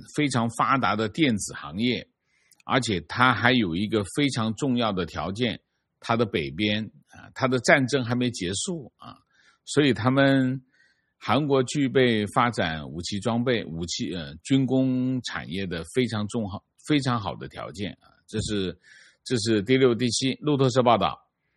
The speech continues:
美国联邦通讯委员会三月二十三号发布公告，将所有在外国生产的消费级路由器纳入涵盖清单。涵盖清单就是不能进口，就不会被批准啊，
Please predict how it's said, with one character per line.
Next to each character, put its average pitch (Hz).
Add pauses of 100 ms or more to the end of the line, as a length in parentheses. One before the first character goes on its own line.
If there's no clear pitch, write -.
(240)
美 120
国 123
联 139
邦 147
通 139
讯 139
委 117
员 101
会 110
三 131
月 131
二 120
十 117
三 123
号 127
发 113
布 110
公 123
告， 127 (480)
将 143
所 123
有 131
在 131
外 135
国 117
生 139
产 95
的 87
消 151
费 135
级 107
路 127
由 110
器 113 (340)
纳 131
入 113
涵 87
盖 120
清 120
单。 117 (600)
涵 107
盖 131
清 127
单 127
就 117
是 98
不 87
能 110
进 113
口， 87
就 127
不 117
会 120 (160)
被 131
批 156
准 123 (140)
啊， -